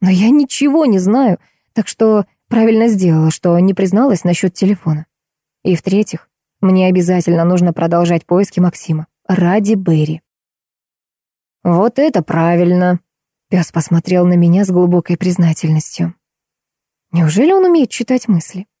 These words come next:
Однако сегодня мне нужно работать, раз получила задание от Октавиана.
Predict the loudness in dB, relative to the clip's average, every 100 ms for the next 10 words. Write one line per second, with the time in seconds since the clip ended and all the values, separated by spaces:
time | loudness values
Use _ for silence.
0 | _ _ _ _ _ _ _ _ _ -4
1 | 0 0 0 0 0 2 2 2 2 2
2 | 2 2 2 2 0 2 0 0 -4 -4
3 | -2 0 0 -4 -4 0 0 0 0 0
4 | 0 0 2 2 0 -2 -4 -2 0 0
5 | -2